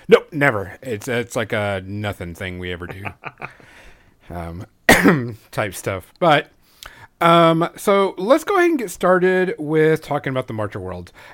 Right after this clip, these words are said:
Um, I do give it a little crap for it because if you were to call any faction the most generic junker,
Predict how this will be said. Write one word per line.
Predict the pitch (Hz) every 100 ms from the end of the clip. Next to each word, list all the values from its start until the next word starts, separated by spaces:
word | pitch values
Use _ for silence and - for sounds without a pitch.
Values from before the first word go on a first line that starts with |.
| -
Um, | 147 147 135 117 113 _ _ _ _ _
I | 156
do | 190 185
give | 180
it | 165
a |
little | 147 143
crap | 143 127
for | - 135
it | 143 127
because | 120 135 131 127 127 - _ _ - _ _ _ _
if | 185 156
you | 131 151 220
were | 233
to | 220
call | - 160 160 160 165 151 _ _
any | 143 151 165
faction | 170 147 131 - 139 127 127 139 -
the | 113 113 104
most | 127 120 104 -
generic | - 110 104 107 117 127 147 - 110 95
junker, | 123 110 117 131 117 117 113